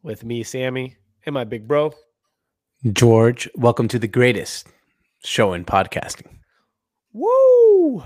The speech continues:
Speaker 1: Welcome on in. Today, we have a bonus episode. It was part of our main episode for the week, which you can also find on this Pod That feed. It is at the end of it, but we want to release it as a bonus episode here on New Year's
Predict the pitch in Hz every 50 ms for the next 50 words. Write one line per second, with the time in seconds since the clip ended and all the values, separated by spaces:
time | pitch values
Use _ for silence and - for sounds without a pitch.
0 | - - _ - - 123 135 160 208 254 269 254 - 233 214 180 135 107 92 85
1 | 78 _ _ _ _ _ _ _ _ _ _ _ _ _ _ _ - 170 170 160
2 | 202 196 190 160 135 120 139 151 156 160 147 143 151 165 156 147 135 156 139 -
3 | - 143 131 123 127 123 - - - - 226 240 262 262 226 202 196 185 180 170
4 | 165 156 _ - 139 139 156 160 175 185 185 - 214 - 170 170 - - 175 -
5 | - - 147 131 120 113 131 160 175 - _ _ _ _ _ _ _ _ _ _
6 | _ _ _ _ _ - 160 147 143 139 135 147 147 151 147 - 143 127 - 135
7 | - 143 131 135 135 - 143 120 131 127 123 123 123 120 117 110 - - 127 117
8 | 117 113 113 117 113 127 - - - 143 139 139 135 135 135 _ _ _ _ _
9 | _ - - 120 113 - 123 113 - 120 - - 131 139 139 143 135 151 151 151
10 | 151 151 - 233 220 190 185 180 190 220 226 220 214 208 208 214 220 - - 170
11 | 147 139 151 143 151 139 135 165 170 165 139 156 143 135 135 - 143 135 127 117
12 | _ - 175 170 165 156 147 143 143 139 139 139 143 151 156 156 143 135 139 143
13 | 143 143 139 131 - - _